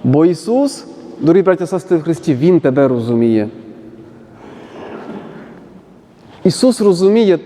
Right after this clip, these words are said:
Він входить у твою історію, Бог входить в твою історію. Він розуміє твою проблему, Він розуміє, який ти є. Він розуміє нас.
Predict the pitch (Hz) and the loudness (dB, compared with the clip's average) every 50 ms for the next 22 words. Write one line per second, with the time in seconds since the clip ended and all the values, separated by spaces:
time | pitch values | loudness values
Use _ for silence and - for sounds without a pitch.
0 | - - - - - - - - - - - - - - - - 156 139 185 233 | -14 -20 -20 -20 -20 -20 -20 -20 -20 -18 -18 -16 -16 -10 -4 0 2 4 4 4
1 | 220 190 160 151 - - 220 214 196 180 190 170 - 190 190 190 185 175 160 147 | 4 2 0 0 -2 -2 -2 -2 -2 -6 -10 -8 -4 0 2 2 4 2 2 0
2 | - - 180 175 165 151 135 127 120 117 123 170 196 180 - - 135 135 135 135 | -2 0 0 0 0 0 -2 -4 -4 -4 0 0 0 0 0 -4 -10 -10 -6 -4
3 | 180 185 175 180 165 - 170 175 180 170 160 151 - - 170 156 147 135 123 - | -2 -2 -2 -2 -4 -4 -4 0 0 2 0 0 -2 -2 -2 0 0 0 -2 -2
4 | - - - - - - 196 220 220 208 190 190 202 208 208 196 190 - 190 185 | -4 -10 -20 -14 -4 0 2 2 4 4 2 2 4 4 4 4 2 2 2 2
5 | 180 170 151 160 151 135 135 139 139 120 120 113 110 107 - - - - 202 220 | 2 2 2 2 0 0 0 0 0 -2 -2 -4 -6 -8 -8 -10 -4 0 2 4
6 | 214 202 180 190 196 202 202 196 185 180 - - 202 190 180 185 180 165 151 160 | 4 2 2 2 2 2 4 4 4 2 2 0 -2 -2 -2 0 -2 -2 0 2
7 | 165 147 117 98 92 - - - - - - - - - - - - - - - | 2 2 0 -2 -4 -8 -16 -18 -18 -20 -20 -20 -20 -20 -20 -20 -20 -20 -20 -20
8 | - - - - - - - - - - - - - - - _ - - _ _ | -20 -20 -20 -20 -20 -20 -20 -20 -20 -20 -20 -20 -20 -20 -20 _ -20 -20 _ _
9 | _ - _ - - - - 170 190 202 196 196 190 196 208 208 202 185 180 160 | _ -20 _ -20 -16 -6 0 2 4 4 4 2 2 2 4 4 6 4 4 4
10 | 170 175 170 143 120 113 - - - | 2 0 0 -2 -4 -8 -12 -14 -18